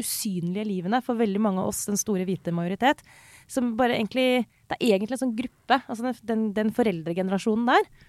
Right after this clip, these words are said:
som vi vet utrolig lite om, og det er så utrolig kjærlighetsfullt og fint hvordan de, eh, snakker om det i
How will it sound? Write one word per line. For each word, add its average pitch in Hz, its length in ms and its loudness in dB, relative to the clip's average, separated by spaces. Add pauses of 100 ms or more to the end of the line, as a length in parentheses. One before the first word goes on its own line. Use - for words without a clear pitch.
(300)
som 254 120 -6
vi 285 80 2
vet 202 240 2
utrolig 220 400 0
lite 214 320 -2
om, 277 240 2
og - 80 -6
det 269 140 0
er - 100 -12
så 277 160 0
utrolig 240 380 -4
kjærlighetsfullt 196 580 -4
og - 80 -10
fint 233 240 -4
hvordan 202 240 -2 (320)
de, 202 220 0 (420)
eh, 214 280 2
snakker - 420 -4
om - 20 -6
det 196 160 -2
i 196 100 -2